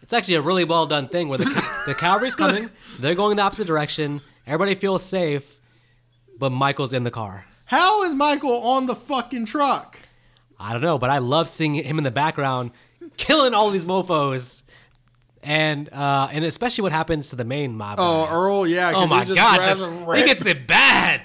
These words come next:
Speaker 1: Jesus.
Speaker 2: Now I'm just like, "Fuck you." And then,
Speaker 1: Yes.
Speaker 2: and then this drive goes on a little too long for me 'cause she's trying to swerve to get him off. I'm like, "Hey, hey, Rachel, Rachel, you, you got brakes. Hit the brakes. Rachel, hit the fucking brakes."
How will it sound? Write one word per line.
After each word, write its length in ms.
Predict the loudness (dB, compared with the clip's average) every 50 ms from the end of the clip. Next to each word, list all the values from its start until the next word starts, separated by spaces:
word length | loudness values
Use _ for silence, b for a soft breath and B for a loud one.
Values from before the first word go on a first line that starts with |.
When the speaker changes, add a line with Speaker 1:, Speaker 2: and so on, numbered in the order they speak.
| -10
Speaker 1:
Jesus. 880 | -16 -12 -8 -8 -6 -6 -8 -10 -12 -14 -14 -16 -18 -18 -18 -20 -20 -18 -14 -12 -12 -10 -8
Speaker 2:
Now 240 | -4 -2 -2 0 -2
I'm 60 | -2
just 140 | -4 -2 -2
like, 220 | -2 -2 -4 -6
"Fuck 1160 | -10 -16 -20 -20 -20 -20 -20 -20 -20 -20 -20 -20 -18 -10 -6 -4 -2 -2 -2 -4 -6 -8 -16 -18
you." 320 | -12 -6 -4 -4 -2 -2 -4
And 160 | -4 -4 0
then, 80 | 2 2
Speaker 1:
Yes. 680 | 4 4 2 2 -2 -4 -4 -4 -4 -6 -6 -6 -6
Speaker 2:
and 120 | -4 -2
then 140 | -2 0 0
this 180 | 0 -2 -2 -2
drive 360 | 0 0 2 2 0 0 -2
goes 200 | -2 -2 -2 0
on 160 | -2 -2 -2
a 40 | -2
little 220 | -4 -4 -4 -6
too 180 | -6 -6 -4 -4
long 240 | -2 -2 -4 -4 -6
for 140 | -8 -10
me 180 | -8 -6 -6 -6
'cause 380 | -4 -4 -4 -4 -4 -6 -8 b b b b b
she's 200 | -10 -8 -6 -6
trying 220 | -2 -2 -2 -2 -2
to 60 | -2
swerve 520 | -6 -8 -8 -4 0 2 2 4 2 2 0
to 80 | -2
get 160 | -2 -2 -2 -2
him 120 | -2 -2
off. 180 | 0 0 0 -2
I'm 60 | -2
like, 240 | -2 -4 -4 -4 -6
"Hey, 280 | -6 -6 -6 -6 -8 -12
hey, 220 | -12 -12 -12 -14 _ _
Rachel, 500 | -10 -6 -6 -6 -4 -6 -6 -8 -8 -12 -18 -14
Rachel, 300 | -12 -12 -12 -12 -14 -16
you, 140 | -16 -16 -16 -16
you 120 | -14 -6 -2
got 200 | 0 0 0 0
brakes. 460 | 0 0 0 0 -4 -6 -12 -20 b b b b b b _
Hit 180 | -14 -10 -8
the 60 | -8
brakes. 480 | -4 0 0 0 0 -2 -6 -12 -18 b b b b b b _
Rachel, 280 | -2 -2 0 0 2 0
hit 140 | 0 0 0
the 100 | -2 -2
fucking 400 | 0 2 0 2 0 -4 -4 0
brakes." 640 | 2 4 4 2 2 -2 -6 -6 -6 -6 -6 -10